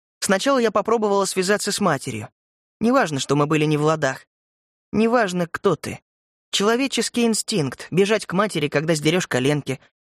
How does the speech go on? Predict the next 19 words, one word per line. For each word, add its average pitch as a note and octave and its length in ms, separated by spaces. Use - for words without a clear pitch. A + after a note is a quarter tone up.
когда G3 260
твою G3 180
собаку F#3 420
сбила D#3 300
машина, C3 540
когда E3 240
небеса E3 400
разверзаются C#3+ 720
и F#3 80
дождём E3 400
сыплются C#3 580
иголки. B2+ 480
Только G#3 260
дозвониться A3 580
до G3+ 120
неё G#3 220
я G3+ 160
не G3+ 100
смогла. G3 560